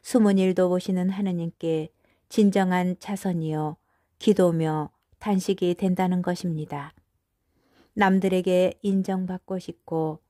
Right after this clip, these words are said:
사랑받고 싶으며 잘 보이고 싶은 욕구가 왜 없겠습니까?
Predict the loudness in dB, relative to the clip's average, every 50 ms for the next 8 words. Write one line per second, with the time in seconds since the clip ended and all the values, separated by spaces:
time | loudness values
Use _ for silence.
0 | _ _ _ -12 -6 -2 0 2 2 2 2 0 -2 -4 _ -8 -8 -8 -8 -12
1 | -12 -10 -8 -6 -4 -4 -4 -6 -8 -10 _ _ _ _ _ _ _ _ _ _
2 | _ _ -4 0 2 4 4 4 4 2 0 2 2 4 4 4 2 -2 -4 -6
3 | -8 -6 -4 -2 -2 -2 -2 -4 -6 -6 -4 -4 -4 -4 -6 -6 -4 -2 0 0
4 | 0 0 -2 -4 -6 -8 -10 -8 -6 -6 -6 -6 -6 -10 _ -16 -14 -14 -14 -14